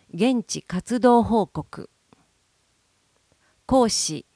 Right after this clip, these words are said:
大阪南消防局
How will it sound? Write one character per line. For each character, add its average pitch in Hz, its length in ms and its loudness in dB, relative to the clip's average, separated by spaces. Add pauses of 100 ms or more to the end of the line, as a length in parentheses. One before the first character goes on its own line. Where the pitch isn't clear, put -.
(680)
大 233 180 2
阪 269 340 -2
南 254 400 0
消 233 320 0
防 233 240 2
局 - 520 -10